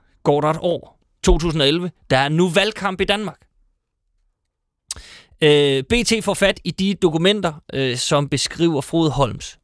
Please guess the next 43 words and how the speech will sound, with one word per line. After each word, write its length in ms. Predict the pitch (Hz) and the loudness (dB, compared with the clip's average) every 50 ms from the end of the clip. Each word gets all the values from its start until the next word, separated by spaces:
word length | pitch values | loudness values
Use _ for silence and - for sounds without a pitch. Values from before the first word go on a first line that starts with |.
| _ - | _ 2
udsagn. 400 | 214 226 226 - - 110 104 123 - | 2 4 4 2 0 -2 -2 0 0
Der 60 | 139 | 2
er 40 | 131 | 2
blevet 140 | 143 139 | 2 2
taget 140 | - 170 156 | 2 2 2
et 60 | - | 2
notat 360 | 170 147 - - 233 233 175 - | -2 -4 0 0 0 0 0 -4
til 120 | - 104 | -8 -10
det 80 | 113 113 | -8 -8
her 80 | 113 | -6
møde. 320 | 104 123 170 226 294 190 98 _ _ _ _ _ _ _ _ _ _ _ _ _ _ - | -2 0 2 2 2 0 -4 _ _ _ _ _ _ _ _ _ _ _ _ _ _ -2
Og 100 | - 143 - | 0 2 2
så 80 | 220 | 2
skal 160 | 214 - 214 208 | 2 2 2 2
jeg 100 | 214 202 | 2 2
da 60 | 165 | 0
ellers 220 | 170 170 147 131 | -2 -4 -4 -2
love 160 | - 147 147 143 | 0 0 0 0
for, 260 | 135 113 113 131 - | 0 -2 -2 -2 -4
så 140 | - - 190 | -2 -2 0
kører 240 | - - 175 180 175 | 4 6 6 6 4
bussen 300 | - 139 139 - - 104 | 2 -2 -6 -6 -8 -12
jo 120 | 85 85 - _ - | -16 -16 -20 _ -8
med 140 | - 131 139 - - - | -4 -4 -4 -2 -2 -2
alle 360 | 202 220 220 214 208 190 180 | -2 -2 -2 -2 -2 -2 -4
mulige 300 | 151 143 143 143 143 139 | -4 -4 -4 -4 -4 -6
rygter 300 | 107 107 110 _ - - - _ _ _ _ _ - | -6 -8 -12 _ -18 -20 -20 _ _ _ _ _ -4
i, 260 | 139 139 139 131 127 117 | -2 0 2 2 2 0
øh, 180 | 110 107 107 | 0 -2 -2
B 80 | - 170 170 160 - | 0 0 0 0 0
T 60 | 160 156 135 | 0 0 0
og 80 | 120 120 | 0 0
sager 300 | - 147 139 147 151 139 | 2 2 2 2 2 0
og 80 | 117 | 0
det 80 | 107 139 | -2 -4
ene 100 | 139 113 | -6 -6
og 40 | 82 | -6
det 60 | 80 | -4
andet. 160 | 117 156 175 165 - - - - - - - - | -2 -2 -4 -4 -6 -14 -20 -20 -20 -16 -6 0
Der 80 | - 180 | 0 0
bliver 180 | - 165 143 131 | 2 0 -2 -2
så 120 | - 143 | -2 -4
nedsat 440 | 135 131 117 113 - - 107 104 | -4 -6 -6 -6 -6 -8 -10 -14